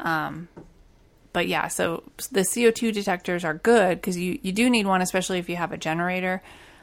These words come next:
Um, but, uh, well, and just in general, 'cause I think our, we had a,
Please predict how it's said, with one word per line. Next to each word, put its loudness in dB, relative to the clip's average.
Um, -4
but, -4
uh, 0
well, 4
and 0
just -8
in -6
general, -6
'cause -10
I -2
think -8
our, -10
we 0
had 0
a, -14